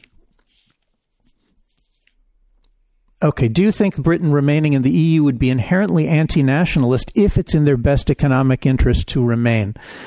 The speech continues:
Um, yes, uh, because the E U is not simply an economic body. Right? I-, if you have a cohesive nation, when I say cohesive, this is another John Stuart Mill term.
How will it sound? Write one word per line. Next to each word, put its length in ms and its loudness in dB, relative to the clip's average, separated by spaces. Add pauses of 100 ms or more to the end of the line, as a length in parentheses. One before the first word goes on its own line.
(300)
Um, 480 0 (480)
yes, 720 0 (600)
uh, 180 0
because 520 -2 (100)
the 280 0
E 180 2
U 160 2
is 140 0
not 300 -2
simply 640 -2
an 240 -4
economic 580 -4
body. 400 -2 (540)
Right? 160 -2
I-, 160 2 (220)
if 280 2
you 80 2
have 100 0
a 40 -2
cohesive 680 -2
nation, 520 -2
when 120 0
I 60 0
say 200 -2
cohesive, 640 0 (240)
this 140 -2
is 120 -2
another 300 0
John 280 0
Stuart 360 -2
Mill 240 0
term. 380 -4